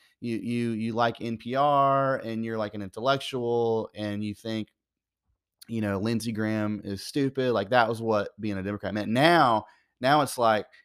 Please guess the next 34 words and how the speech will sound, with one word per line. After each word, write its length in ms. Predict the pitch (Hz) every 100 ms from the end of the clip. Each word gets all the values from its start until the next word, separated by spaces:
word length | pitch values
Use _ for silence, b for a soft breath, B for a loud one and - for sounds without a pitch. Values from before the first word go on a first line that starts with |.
| _
if 140 | 107
you 120 | 147 175
question 480 | - 143 - 113 -
anything, 800 | 104 110 113 98 85 80 78 - _ _
anything 640 | 101 107 104 90 85 82 82 _ _ _ _
on 120 | - 90
the 60 |
left, 400 | 98 147 101 87
like, 240 | 90 90 98
you 440 | 101 110 107 110
are, 580 | 95 92 87 85 87 90 b b b b
you 140 | - 98
know, 260 | 87 85 -
alt-right. 560 | 101 92 110 113 87 -
<laughs> 960 | - - - - - - 147 - _
And 120 | 135 139
I 60 |
think 300 | - 190 -
people 300 | 165 165 151
are 140 | 123 107 B B B B
slowly 800 | - - 147 147 185 175 139 123 b b _
realizing 720 | 117 135 160 117 98 95 101 101
that, 180 | 101 -
you 120 | 123
know, 200 | 160 190
it, 180 | - 110 - _ _ _ _
it 80 | 135
wa-, 240 | 127 147 -
it 140 | - -
really 220 | - 233 320
wasn't 280 | 302 277
about 300 | 262 277 262
Trump. 360 | 254 - 269 202
It, 140 | -